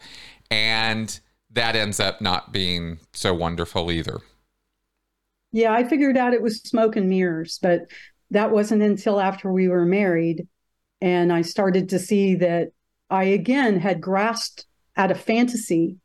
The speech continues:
Speaker 2: because he looked all shiny and good looking, and he's the creative director, but had no substance whatsoever.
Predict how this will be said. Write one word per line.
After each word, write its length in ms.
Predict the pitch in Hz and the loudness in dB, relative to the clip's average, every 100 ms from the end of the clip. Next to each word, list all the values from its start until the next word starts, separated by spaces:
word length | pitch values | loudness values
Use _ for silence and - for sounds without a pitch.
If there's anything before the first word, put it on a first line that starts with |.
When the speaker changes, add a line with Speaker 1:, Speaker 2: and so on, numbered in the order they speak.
| _ _ _ | _ _ _
Speaker 2:
because 420 | 214 220 196 185 | 0 0 0 -2
he 140 | - 214 | 0 2
looked 260 | 214 214 | 2 0
all 160 | 202 185 | -2 -2
shiny 800 | - - 226 220 214 214 208 190 _ - | -4 -4 0 2 4 2 2 -2 _ -2
and 220 | 175 165 | -2 0
good 220 | 220 208 | 0 2
looking, 680 | 196 208 220 214 202 190 190 | 0 -2 0 2 2 2 0
and 200 | 175 165 | 0 2
he's 160 | 165 | 0
the 80 | 165 | -4
creative 560 | - 185 190 202 196 175 | -6 -2 2 2 2 -2
director, 680 | 190 190 185 190 180 175 - _ | -2 -2 0 0 0 0 -8 _
but 140 | 190 | -2
had 260 | 170 175 170 | 0 0 0
no 380 | 175 175 185 180 | 0 2 2 2
substance 720 | 180 170 170 - 165 - - - _ | 0 -4 -4 -8 -8 -10 -12 -12 _
whatsoever. 920 | 175 160 170 170 - 170 156 156 - | -2 0 0 -2 -4 -2 -2 -6 -8